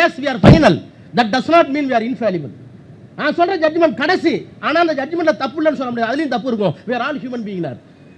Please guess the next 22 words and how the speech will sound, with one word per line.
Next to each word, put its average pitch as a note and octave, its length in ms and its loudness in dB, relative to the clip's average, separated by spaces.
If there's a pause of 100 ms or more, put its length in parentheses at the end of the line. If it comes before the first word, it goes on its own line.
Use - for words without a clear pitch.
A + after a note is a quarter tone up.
(140)
அந்த C4 240 0
உணர்வோட C#4 380 -6
சொல்றேன், D#3+ 300 -8 (460)
ஃபண்டமெண்டல் D4+ 580 2
ரைட்டுக்கும் B3+ 380 -4
பப்ளிக்கு, B3 440 -2 (200)
பப்ளிக் B3+ 320 -2
ஆர்டருக்கும் A#3+ 400 -6
பிரிவேல் C4+ 320 -2
வந்தாக்க G#3+ 360 -6
ஃபண்டமெண்டல் B3 320 -4
ரைட் A3+ 200 -8
தான் C#4+ 160 -4
ஜெயிக்கணும்னு B3+ 460 -4 (320)
அன்றைக்கு G#3+ 240 -4
உச்சநீதிமன்றத்துல G#3+ 520 -6
சொன்னார்கள். G3 400 -4 (360)
அப்புறம் C4+ 320 -4
ஆயிரத்தி C#4 200 -2
தொள்ளாயிரத்தி C4 280 -4
அறுபத்தி B3 300 -10
ஒண்ணுல B3 220 -8